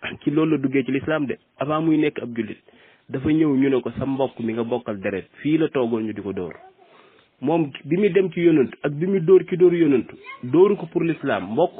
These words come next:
gi mu bokk ak moom deret moo tax mu dóor ko. Te boobu nekk bu jullit, muy Seydina Hamza, mu ñëw, ñu ne ko, "Yow sa mbokk bi nga bokkal," te moom ab yéeféer la de,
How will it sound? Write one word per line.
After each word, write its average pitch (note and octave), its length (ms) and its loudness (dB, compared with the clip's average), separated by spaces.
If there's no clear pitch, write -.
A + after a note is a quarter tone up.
gi D#3 80 0
mu F3+ 60 -4
bokk F#3 240 -2
ak E3+ 80 -4
moom D#3 220 -4
deret C3+ 240 -2
moo C3 160 0
tax A#2+ 120 -12
mu G#2+ 100 -6
dóor G2+ 200 -4
ko. - 100 -20
Te C3 60 -4
boobu D3 240 2
nekk E3+ 220 0
bu D#3+ 180 -2
jullit, A3 240 -4
muy C#3+ 160 0
Seydina D#3 440 2
Hamza, D#3+ 320 -2
mu D3+ 120 4
ñëw, E3+ 220 6
ñu D#3+ 120 4
ne D#3+ 120 2
ko, - 100 -2
"Yow C#3+ 220 2
sa E3 100 -6
mbokk F3 300 -4
bi D#3 100 -4
nga F3 100 -2
bokkal," E3+ 360 -2
te D#3+ 80 0
moom F3 160 2
ab F3 140 -2
yéeféer G#3+ 400 2
la G#3 100 2
de, C#3+ 120 -4